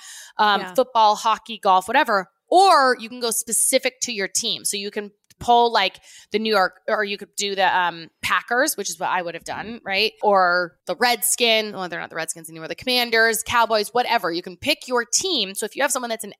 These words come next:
Speaker 1: avid sports fan of a s-, particular team, New York Times will curate, like, every article that's been written about that team, like, the history of the team, and put it in this beautiful book,
Speaker 2: Whoa.
Speaker 1: um,
Speaker 2: Cool.
Speaker 1: or of the sport,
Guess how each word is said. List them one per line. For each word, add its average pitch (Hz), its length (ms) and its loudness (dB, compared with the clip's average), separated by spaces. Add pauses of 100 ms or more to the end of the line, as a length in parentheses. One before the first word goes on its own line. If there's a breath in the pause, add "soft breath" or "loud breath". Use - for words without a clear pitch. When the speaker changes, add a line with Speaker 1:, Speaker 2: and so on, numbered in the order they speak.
Speaker 1:
avid 202 420 0
sports 208 280 -6
fan 185 160 -6
of 170 60 -12
a - 20 -8
s-, - 160 -6 (140)
particular 196 340 -8
team, 208 300 -8 (180)
New 240 220 -4
York 226 160 0
Times 254 280 -2
will 196 100 -4
curate, 220 460 0
like, 196 140 -8 (120)
every 233 300 -2
article 208 340 0
that's 185 180 -6
been 175 180 -8
written 175 380 -8
about 156 380 -2
that 151 180 -4
team, 175 160 -8
like, - 140 -14
the 175 60 -14
history 180 580 -4
of 156 100 -10
the 170 80 -12
team, 180 340 -6
and 202 160 -12
put 185 160 -4
it 151 80 -4
in 180 120 -10
this 180 160 -6 (100)
beautiful 165 600 -6 (400 loud breath)
book, 359 160 6 (200)
Speaker 2:
Whoa. 208 160 -2 (300 loud breath)
Speaker 1:
um, 180 380 2
Speaker 2:
Cool. 240 260 2
Speaker 1:
or 302 240 8
of 262 120 0
the 220 80 -4
sport, - 380 2